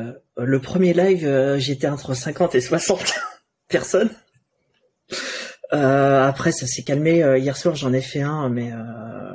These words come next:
il était très court. Euh, il était, euh, d'une heure. Euh, là, j'étais plus aux alentours, euh, d'une vingt-, euh, en-,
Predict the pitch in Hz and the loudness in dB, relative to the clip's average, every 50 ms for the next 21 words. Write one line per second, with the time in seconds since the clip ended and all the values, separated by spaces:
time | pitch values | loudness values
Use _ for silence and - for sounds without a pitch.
0 | 101 101 107 107 - - 135 139 147 139 156 143 - - 160 - - 143 127 123 | -14 -14 -14 -12 -8 -6 -2 -2 -2 0 -2 -4 -2 -2 -4 -2 -2 -6 -6 -6
1 | 127 127 123 123 120 123 123 131 127 123 - 135 127 123 123 123 131 139 147 165 | -4 -4 -2 0 0 0 0 0 -2 0 2 2 4 4 2 0 0 -2 0 0
2 | 185 - - - _ _ _ _ - - - - - - - - - - _ _ | 0 -2 -4 -12 _ _ _ _ -20 -20 -20 -20 -20 -20 -20 -20 -20 -20 _ _
3 | _ - - 104 104 104 104 101 95 98 104 104 107 - - - - - - - | _ -14 -12 -12 -10 -10 -10 -12 -12 -14 -18 -18 -18 -20 -20 -20 -20 -20 -20 -20
4 | - - 107 107 107 113 117 131 139 143 143 131 131 123 123 - 143 139 135 - | -18 -16 -14 -10 -6 -2 2 2 4 4 2 2 0 -2 -4 0 -2 -2 -2 -2
5 | - 160 - - 139 123 139 139 139 139 139 135 139 - - 160 156 147 147 135 | -10 -10 -10 -8 -10 -4 -2 -2 0 0 -2 -4 -6 -8 -8 -8 -8 -6 -2 0
6 | 131 127 131 127 127 - - _ - - 139 131 135 131 139 143 139 139 - _ | 0 0 0 -2 -10 -14 -16 _ -10 -6 -4 -4 -2 -2 -2 -2 -2 -2 -6 _
7 | _ _ - - 135 131 135 131 131 135 135 135 135 - | _ _ -10 -4 -2 0 2 2 2 2 2 0 -2 -4